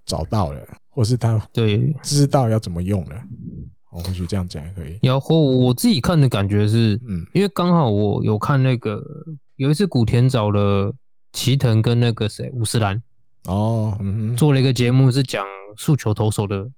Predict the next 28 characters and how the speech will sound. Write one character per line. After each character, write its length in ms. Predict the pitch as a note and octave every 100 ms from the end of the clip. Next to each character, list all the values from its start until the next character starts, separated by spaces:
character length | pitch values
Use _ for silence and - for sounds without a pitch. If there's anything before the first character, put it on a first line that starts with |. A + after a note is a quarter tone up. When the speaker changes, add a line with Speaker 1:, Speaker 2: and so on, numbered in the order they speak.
| _
Speaker 2:
直 200 | - D3+
球， 340 | C#3+ B2+ B2 A#2+ _ _
速 240 | - E3+
球 160 | C#3+ A2+
投 220 | - A#2
手 180 | A2+ G2+
或 80 | A#2
直 160 | A2+
球 160 | A2 A#2
投 180 | - A2
手 200 | G2+ F#2+
的 120 | F#2+
一 60 | G2+
些 340 | - G#2 G2+ - - _ -
特 160 | B2+
点。 240 | A2 C3 C#3 _
Speaker 1:
嗯， 100 | C3
嗯， 280 | A2+ G#2+ G2+
嗯。 160 | G2+ F#2
Speaker 2:
在 220 | C3 A2+
姿 200 | G#2 C#3+
势 200 | C3 C3+
上， 180 | C3+ B2+
或 140 | C3
是 80 | B2+
准 240 | A#2+ G2+ F#2+
备 180 | A2
上， 260 | G2+ G#2+